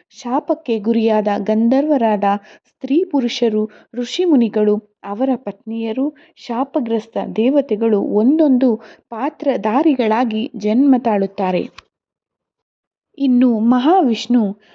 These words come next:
ದೇವ ದೇವಕಿಯರ ಮಗ ಶ್ರೀಕೃಷ್ಣನಾಗಿ ಧರೆಗೆ ಬಂದ ಕ್ಷಣದಿಂದಲೇ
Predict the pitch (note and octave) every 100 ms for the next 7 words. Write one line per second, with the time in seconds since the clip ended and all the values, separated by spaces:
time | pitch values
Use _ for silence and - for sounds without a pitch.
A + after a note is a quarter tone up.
0 | _ _ A#3 B3+ C#4 E4 E4+ A3 B3+ D4+
1 | D4+ B3+ A#3 G3+ G#3 G#3 G#3+ G#3+ G#3 G#3
2 | - C#4+ E4 C#4+ - A#3 G#3+ F#3+ F3+ G#3+
3 | - - A#3+ C#4 A#3+ A#3 G#3+ G3+ G3 G3
4 | G3+ B3 A3+ A3 A#3 A#3 A3 B3+ D#4+